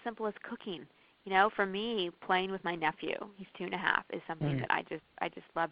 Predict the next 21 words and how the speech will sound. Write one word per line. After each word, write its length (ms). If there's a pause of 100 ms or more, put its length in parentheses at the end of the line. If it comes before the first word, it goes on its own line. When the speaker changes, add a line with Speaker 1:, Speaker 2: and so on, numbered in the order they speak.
Speaker 1:
doing. 340 (560)
And 240
so 340 (240)
the 80
information, 1080 (500)
um, 340
that's 180
helpful 720
when 120
you 140
think 140
about 200
this 180
question 540 (460)
is 140
not 440
necessarily 880 (100)
the, 100 (220)
what 300
you're 160
doing. 380